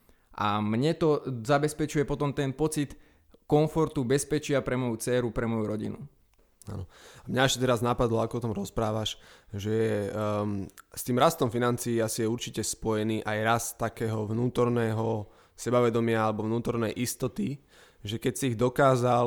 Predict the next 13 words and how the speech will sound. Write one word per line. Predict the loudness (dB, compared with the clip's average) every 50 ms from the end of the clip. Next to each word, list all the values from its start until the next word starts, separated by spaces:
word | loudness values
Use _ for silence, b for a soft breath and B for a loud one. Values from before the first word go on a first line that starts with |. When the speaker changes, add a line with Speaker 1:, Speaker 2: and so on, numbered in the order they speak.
| 2 2
Speaker 2:
e, | 2 0 0 -2
zarobiť | -2 0 2 4 4 4 2 0 -4 -4 -6 -4 0
raz, | 4 4 4 4 2 -2 -4 -4
tak | -4 -4 -2
ich | -2 -2
dokážeš | -2 -2 0 0 0 0 0 0 -2 -2 -2
zarobiť | 0 0 0 0 0 -2 -2 -2 -2 -2
znova, | 0 0 0 0 0 0 0
znova, | -2 -2 -2 0 0 0 -2
znova, | -2 -2 -2 -2 -2 -2 -2 -2
znova. | 0 0 0 2 0 0 -2 -4 B B B B B B B B B B B -10 -8
Nielen, | -4 0 2 2 2 2 2 2 0 0
e, | 0